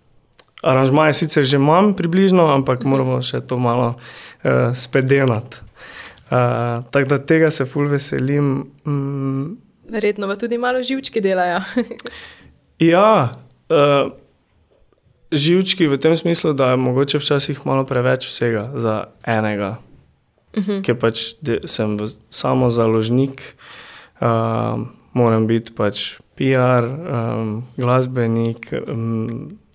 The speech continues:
Speaker 1: ne vem, booker, menedžer,
Speaker 2: Vse
Speaker 1: whatever,
Speaker 2: v enem.
Speaker 1: vse.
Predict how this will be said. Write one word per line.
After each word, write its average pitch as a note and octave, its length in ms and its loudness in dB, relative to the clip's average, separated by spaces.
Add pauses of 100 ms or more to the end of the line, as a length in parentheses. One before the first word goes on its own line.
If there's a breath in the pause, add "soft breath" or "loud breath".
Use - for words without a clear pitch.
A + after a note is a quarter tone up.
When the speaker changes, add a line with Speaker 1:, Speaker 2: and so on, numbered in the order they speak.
(140)
Speaker 1:
ne A2+ 180 -4
vem, A2 240 0
booker, A#2 540 -2
menedžer, A2+ 800 -4 (100)
Speaker 2:
Vse A#3+ 160 -14
Speaker 1:
whatever, A#2 300 0
Speaker 2:
v G3+ 140 2
enem. F3+ 100 0
Speaker 1:
vse. F3 300 -6